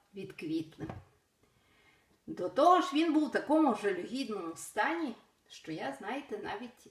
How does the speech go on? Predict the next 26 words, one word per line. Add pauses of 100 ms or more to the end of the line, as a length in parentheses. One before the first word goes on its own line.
дещо
засумнівалася,
що
це
дикий
кіт, (540)
тому
що
воно
вже (280)
відквітало. (520)
А
крім
того,
пелюстки (260)
були
настільки (1600)
знищені
тріпсами, (460)
що
були
такі,
знаєте,
як
цигарковий
папір,